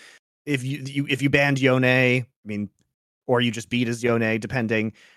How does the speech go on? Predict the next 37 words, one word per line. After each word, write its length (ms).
Or, 400
you 100
know, 120
then 140
he'd 120
go 120
to 120
Tristana, 800
maybe 260
a 40
little 180
bit 140
of 120
Annie 380
in 100
there, 200
but 140
it 120
really 240
didn't 280
feel 300
like 360
he 340
was 640
super 500
good 680
at 100
a 60
lot 220
of 120
the 100
champions 480
that 100
were 120
in 60
the 80
pool. 460